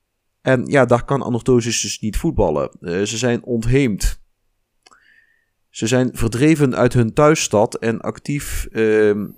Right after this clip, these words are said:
moet ik even niet liegen, eh, volgens mij delen ze een stadion met een van de ploegen uit Larnaca. Eh, en om die, ja, dat, dat hele voorval een beetje te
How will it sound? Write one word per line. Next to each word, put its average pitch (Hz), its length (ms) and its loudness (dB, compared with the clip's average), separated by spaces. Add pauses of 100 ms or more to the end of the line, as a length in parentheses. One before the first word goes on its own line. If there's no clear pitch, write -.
(500)
moet 123 280 -10
ik - 80 -12
even 107 320 -4
niet 117 180 -4
liegen, 123 500 0
eh, 117 140 2
volgens 117 300 -2
mij 123 200 0
delen 127 260 2
ze 120 60 -6
een 110 80 -6
stadion 120 680 0
met 110 260 -4
een 117 120 -4
van 117 120 -6
de 110 80 -4
ploegen 117 260 -4
uit 101 120 -4
Larnaca. 110 800 0 (1160)
Eh, 127 400 4
en 127 320 0
om 139 440 -2 (100)
die, 117 840 2 (1300)
ja, 101 340 2
dat, 104 280 0
dat 120 160 2
hele 127 280 2
voorval 123 560 4
een 113 80 -2
beetje 120 320 0
te 110 520 4